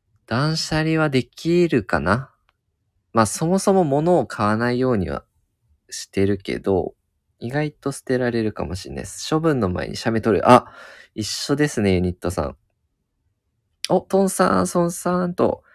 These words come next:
ありがとうございます。来ていただいて。みちさん、私は断捨離よくします。お、いいですね、断捨離。スペースがね、やっぱ快適ですよね。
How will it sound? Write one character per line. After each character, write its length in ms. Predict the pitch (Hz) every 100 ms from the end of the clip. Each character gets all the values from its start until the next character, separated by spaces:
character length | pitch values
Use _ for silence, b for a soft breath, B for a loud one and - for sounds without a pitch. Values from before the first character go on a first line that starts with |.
| b b b b _ _
あ 100 | -
り 100 | 139
が 140 | 160 170
と 100 | 160
う 40 |
ご 40 | 160
ざ 140 | 151
い 60 | 151
ま 160 | 156
す。 320 | 165 - - -
来 80 | -
て 140 | -
い 80 | 147
た 100 | 151
だ 160 | 147
い 80 | 147
て。 360 | 151 139 - - _ _ _ _ _ _ _ _ _ _ _ _ _ _ _ _
み 120 | - 170
ち 60 |
さ 80 | -
ん、 20 |
私 260 | 131 151 -
は 220 | 156 - _ _
断 220 | - 127 139
捨 100 | 139
離 80 |
よ 80 | 135
く 80 | 143
し 100 | -
ま 80 | 104
す。 100 | 95
お、 160 | 143 -
い 160 | 160
い 20 | 165
で 120 | 127
す 120 | 107
ね、 240 | 101 98
断 260 | 92 104 104
捨 160 | - 104
離。 120 | 98 - _ _ _ _ _ _ _ _ _ _ _ _ _ _ _ _ _ b b b b b b b b
ス 160 | - -
ペ 180 | 220 196
ー 40 |
ス 120 | -
が 140 | 101 95
ね、 140 | 95
や 60 | 95
っ 100 | 95
ぱ 100 | 98
快 240 | - 127
適 280 | - 143 151
で 100 | 147
す 160 | 143 104
よ 100 | 85
ね。 440 | 95 104 101 -